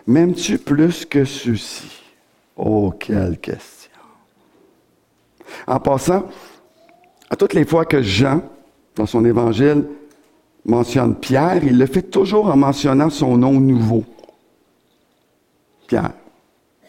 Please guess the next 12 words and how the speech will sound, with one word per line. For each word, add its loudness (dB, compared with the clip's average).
Mais 2
dans 2
le 4
texte -2
ici, 2
Jésus 2
l'appelle 2
Simon, 0
fils 0
de 2
Jonas. -2
Oh, 0